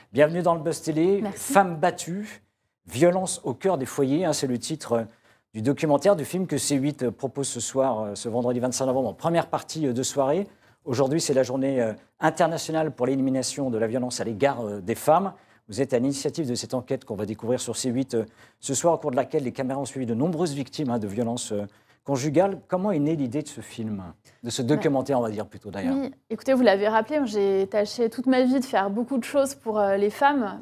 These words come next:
Speaker 2: pour les protéger face aux violences. J'ai fait des lois, j'ai fait des guides juridiques, des mobilisations. Et là, l'idée, c'était de mieux faire connaître ces dispositifs et de montrer la réalité sans filtre des violences conjugales.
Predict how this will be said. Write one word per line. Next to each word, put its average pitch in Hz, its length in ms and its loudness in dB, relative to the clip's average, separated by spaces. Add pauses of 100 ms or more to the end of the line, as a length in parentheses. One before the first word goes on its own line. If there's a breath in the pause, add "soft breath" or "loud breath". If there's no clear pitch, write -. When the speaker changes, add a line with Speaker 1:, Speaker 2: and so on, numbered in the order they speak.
(120)
Speaker 2:
pour 220 120 -6
les 196 80 -4
protéger 214 400 -4
face 220 220 -4
aux 208 60 -2
violences. 233 380 4
J'ai 208 60 -4
fait 190 140 -4
des 190 120 2
lois, 247 360 6
j'ai 233 100 -2
fait 190 120 -8
des 185 100 -6
guides 208 180 0
juridiques, 233 640 0 (400 soft breath)
des 208 60 -2
mobilisations. 226 1040 2
Et 208 100 2
là, 233 140 2
l'idée, 247 240 -2
c'était 226 240 -2
de 214 40 -2
mieux 240 200 0
faire - 320 2
connaître 262 320 -2
ces - 180 -6
dispositifs 208 720 -12 (300)
et 226 80 0
de 220 80 2
montrer 247 320 2
la 220 140 4
réalité 262 640 2
sans 269 180 -2
filtre 269 440 -8
des 233 140 2
violences 233 320 0
conjugales. 214 440 -6